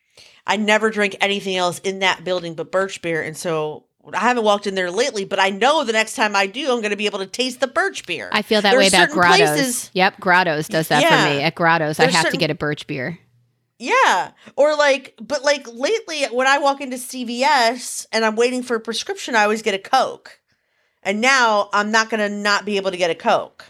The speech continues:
Speaker 1: It's gonna be very difficult for me to walk in there and not taste Coca-Cola.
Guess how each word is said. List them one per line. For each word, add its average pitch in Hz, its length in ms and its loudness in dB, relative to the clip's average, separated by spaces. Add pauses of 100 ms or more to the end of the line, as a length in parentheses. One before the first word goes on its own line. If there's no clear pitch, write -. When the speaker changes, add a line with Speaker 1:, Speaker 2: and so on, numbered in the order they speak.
Speaker 1:
It's - 140 -12
gonna 196 160 -4
be 180 100 -6
very 190 400 2
difficult 185 580 -4
for 170 100 -16
me 165 120 -10
to 160 80 -8
walk 156 240 -6
in 214 140 -4
there 170 180 -2
and 170 80 -6
not 180 200 0
taste 226 360 -6
Coca-Cola. 269 840 0